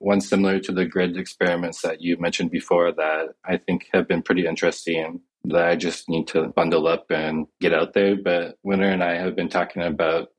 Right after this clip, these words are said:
maybe pushing one of those to something a little bit past my skill set with his help that I'm pretty keen on exploring later when we have more time, which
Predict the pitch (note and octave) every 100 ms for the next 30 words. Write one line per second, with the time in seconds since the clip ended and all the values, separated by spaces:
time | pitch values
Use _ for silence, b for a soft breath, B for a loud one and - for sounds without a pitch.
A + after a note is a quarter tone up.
0 | _ F2+ F2+ F2 F#2+ F#2 F2+ F2 E2+ E2+
1 | E2 E2+ - E2+ E2 E2+ F2+ - - F2+
2 | E2+ E2 E2+ E2+ D#2+ F#2 E2 G#2 E2+ -
3 | F2+ F2 F2 D#2+ F2 F#2 E2+ F2 E2 -
4 | E2 D#2+ E2 - _ _ F#3+ - F#2 F2+
5 | G2 F#2 F2 F2 - F2+ F2 E2+ F2 E2+
6 | E2+ F2 E2 F2 E2 F2 F#2 F2 F#2 F2
7 | F2 F2 -